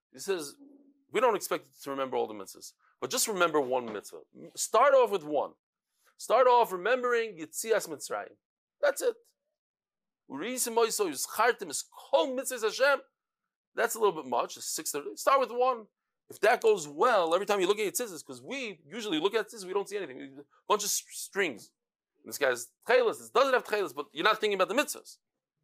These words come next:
Think about one mitzvah, Yetzias Mitzrayim, and then you could add to it later on. They asked, uh, Reb Chaim Kanievsky, it says in the Gemara, since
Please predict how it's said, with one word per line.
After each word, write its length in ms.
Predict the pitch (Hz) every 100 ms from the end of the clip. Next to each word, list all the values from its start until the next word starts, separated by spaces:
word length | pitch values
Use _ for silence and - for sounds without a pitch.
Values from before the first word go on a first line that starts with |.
| _ _ _ _ _ -
Think 220 | - 240
about 320 | 226 180 156
one 320 | 156 220 208
mitzvah, 540 | 151 127 - 117 110 127 _ -
Yetzias 300 | 110 214 160
Mitzrayim, 480 | 139 - 110 135 202 _ _ _ -
and 100 | 233
then 120 | 330
you 60 | 285
could 100 | 277
add 200 | 269 262
to 100 | 240
it 80 | 202
later 300 | 214 208 214
on. 160 | 208 - _ _ _ _ _ _ _ _ _ _ _ _
They 180 | 113 139
asked, 380 | 180 180 - -
uh, 120 | 139
Reb 120 | 127
Chaim 140 | 160 151
Kanievsky, 300 | 147 147 120
it 60 |
says 140 | 147 147
in 60 |
the 80 | 135
Gemara, 340 | 135 139 113 98 _ _ _ _ _ _ _ _
since 760 | - - 160 151 127 - - -